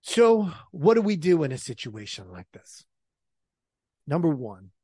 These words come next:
don't lose your humanity, people. We can't lose the humanity. Kohlberg's theory of moral development. We're talking about theory,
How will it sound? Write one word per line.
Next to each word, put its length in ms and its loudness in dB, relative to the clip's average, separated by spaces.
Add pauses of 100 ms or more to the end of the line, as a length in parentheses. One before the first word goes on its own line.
(120)
don't 200 -6
lose 200 -6
your 120 -10
humanity, 640 -18
people. 420 -20 (880)
We 80 -10
can't 400 -4
lose 380 -8
the 80 -16
humanity. 560 -16 (480)
Kohlberg's 840 -2 (520)
theory 560 0 (100)
of 160 -12
moral 560 0
development. 680 -8 (680)
We're 80 -2
talking 300 -2
about 260 -2
theory, 400 -2